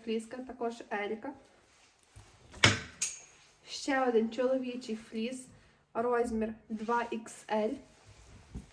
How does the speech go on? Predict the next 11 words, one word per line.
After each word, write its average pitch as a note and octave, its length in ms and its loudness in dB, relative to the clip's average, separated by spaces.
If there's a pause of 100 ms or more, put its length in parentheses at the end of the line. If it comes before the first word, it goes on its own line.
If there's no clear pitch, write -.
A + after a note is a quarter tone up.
(960)
Чоловіча C4 540 2
плотна A#3 440 0
фліска, A3+ 500 -2
розмір A#3+ 360 0
ікс A3+ 260 -6 (200)
ель. A3 160 4 (2000)
Чоловічий B3 480 0
фліс, A#3 320 -6
розмір A#3 320 0
сорок C4 240 -6
четвертий. G#3+ 560 -6